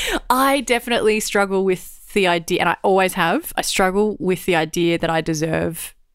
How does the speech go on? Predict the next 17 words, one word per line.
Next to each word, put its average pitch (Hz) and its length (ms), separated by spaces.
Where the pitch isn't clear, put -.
a 170 60
holiday 180 420
and 214 80
that 170 80
I 170 80
deserve 160 380
a 151 40
break. 165 460
And 190 160
it, 185 160
even 233 220
that 180 160
holiday 165 640
when 170 220
I 165 140
had 175 180
literally 190 840